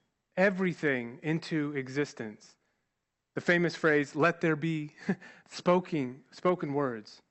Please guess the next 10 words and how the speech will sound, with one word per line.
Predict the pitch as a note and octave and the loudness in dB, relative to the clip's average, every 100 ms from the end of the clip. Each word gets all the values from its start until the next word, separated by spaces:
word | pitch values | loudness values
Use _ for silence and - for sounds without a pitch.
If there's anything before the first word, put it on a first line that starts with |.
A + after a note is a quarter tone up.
| - | -4
God | C#3 D#3 | 0 2
in | D3 | 0
creation, | - C#3 C3+ B2 A2 G#2 _ _ _ - | -4 -2 -2 -4 -12 -16 _ _ _ -12
the | C#3 | -10
power | - - E3 D3 B2 | -4 0 2 2 -4
to | - | -10
create. | - C#3 B2 A2+ _ _ _ - - | -10 -6 -6 -8 _ _ _ -16 0
God | E3 G3 G3+ | 4 6 4
in | G3+ | 2
Scripture, | - - - A3+ A3+ - C3 | -2 -12 -2 0 0 -4 -8